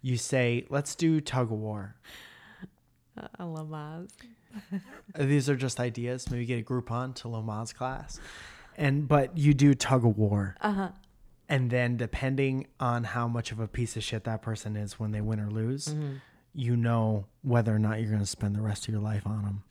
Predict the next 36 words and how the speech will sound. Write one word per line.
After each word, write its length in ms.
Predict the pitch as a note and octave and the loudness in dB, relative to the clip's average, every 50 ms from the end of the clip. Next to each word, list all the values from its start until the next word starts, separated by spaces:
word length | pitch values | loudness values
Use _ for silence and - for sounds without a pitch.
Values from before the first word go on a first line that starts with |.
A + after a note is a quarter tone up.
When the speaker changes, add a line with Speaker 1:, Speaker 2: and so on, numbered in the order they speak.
| - - - - - - - | -20 -20 -20 -20 -18 -10 -4
Speaker 2:
Were 200 | G3 A3 A3+ G#3+ | -2 0 0 0
other 220 | A#3+ B3 C#4 C#4 | 0 -2 -2 -4
people 480 | C4+ - C4 C4 C4+ C#4+ C4+ C4+ C4 - | -6 -6 -8 -8 -6 -4 -4 -4 -4 -4
in 180 | - A3 A3 | -4 -4 -4
the 80 | G#3+ G#3+ | -4 -4
game 300 | G#3 G#3+ G#3+ G#3 G#3+ G#3+ | -4 -4 -4 -4 -4 -4
talking 420 | - - G#3+ G#3 G#3 - A3 G#3+ | -6 -6 -8 -8 -6 -6 -6 -6
shit 260 | G#3 - - A3 G#3 - | -6 -6 -6 -8 -8 -10
to 140 | - - A3+ | -10 -8 -6
you? 380 | A3 A3 A3 A3+ A3+ A3+ A3+ A3 - _ - | -6 -4 -4 -4 -6 -6 -10 -12 -12 _ 0
Speaker 1:
I, 480 | D3 D3+ E3 F3 F#3+ G3+ G3 G3+ G#3 G#3 | 2 4 4 4 2 0 0 -2 -2 -2
when 220 | E3+ D3 D3 D3 | 0 2 2 2
I'm 240 | C#3+ D#3+ E3 D#3+ D3 | 2 2 2 0 0
bad, 460 | C3 B2 B2 C3+ D3+ D#3+ E3+ - - - - | 2 2 2 4 4 2 2 0 -4 -8 -6
I 140 | B2+ C3 C3 | -4 -2 -2
will 200 | B2+ C3 B2+ A#2+ | -2 -2 -2 -2
not 460 | A#2 A#2+ A#2+ A#2 A#2 A2+ A#2 - - _ _ _ _ _ _ _ _ _ _ _ - _ _ _ _ _ _ _ - | -2 -2 0 0 -2 -2 -4 -6 -10 _ _ _ _ _ _ _ _ _ _ _ -20 _ _ _ _ _ _ _ -12
put 180 | - A#2+ - | -10 -10 -8
the 60 | A2+ | -6
headphones 460 | G2+ G#2 A2 G#2 - A#2+ A#2+ A#2+ A#2 - | -6 -6 -6 -6 -4 -4 -4 -4 -2 -4
on 320 | B2+ C3 C#3+ D3 - E3+ | -4 -4 -6 -8 -10 -8
Speaker 2:
Mm-hmm. 280 | E3 D#3+ D#3 D3 C#3+ C#3 C#3 C3+ - - - - | -6 -4 -4 -4 -4 -6 -8 -10 -14 -18 -6 -2
Speaker 1:
because 240 | - B2+ C3+ B2+ A#2+ | 2 2 4 4 4
I 80 | A#2+ A#2+ | 4 4
know 160 | A#2+ A#2+ A#2 | 4 4 2
what's 180 | A#2 A2+ - - | 0 -2 -4 -6
coming. 400 | - A#2 G#2 G2 G2 F#2+ G2 - - | -6 -6 -4 -4 -4 -6 -8 -10 -8
Speaker 2:
Yeah. 440 | D3 C#3+ C#3+ C3+ B2+ B2+ C3+ C#3+ C#3 - _ _ - | -6 -4 -4 -4 -4 -6 -6 -8 -10 -12 _ _ -2
Speaker 1:
And 120 | B2 B2 | 2 2
I 80 | A#2+ A#2 | 4 4
don't 280 | A#2+ A#2+ C3+ C#3 C3+ | 4 2 2 0 0
need 320 | B2+ A#2+ A#2+ A#2+ B2 A#2+ A#2+ | 0 2 4 4 2 2 0
that 340 | A#2+ A#2+ - - B2 _ | -2 -4 -6 -8 -14 _
type 240 | - - - A#2+ - | -10 -6 -6 -6 -4
of 80 | A2+ G#2 | -4 -4
stress 300 | - - B2 A2 - | -4 -2 -2 -2 -4